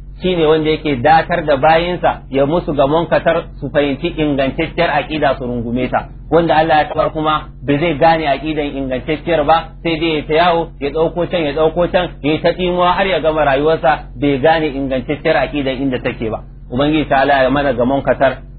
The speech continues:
ya gyara mana imanin mu, ya tabbatar da mu akan ingantacciyar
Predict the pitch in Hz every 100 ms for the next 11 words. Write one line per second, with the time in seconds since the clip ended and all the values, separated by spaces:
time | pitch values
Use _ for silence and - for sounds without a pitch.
0 | - 117 117 143 139 135 135 127 151 156
1 | 156 151 143 139 131 143 131 135 147 135
2 | 131 131 123 135 123 120 117 139 120 139